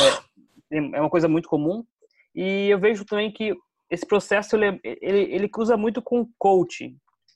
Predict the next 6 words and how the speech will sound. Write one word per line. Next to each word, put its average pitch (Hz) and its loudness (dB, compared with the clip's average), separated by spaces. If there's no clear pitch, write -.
Ali, 143 0
ah, 165 2
entender 156 -2
o 170 4
objetivo 170 -2
de 143 -8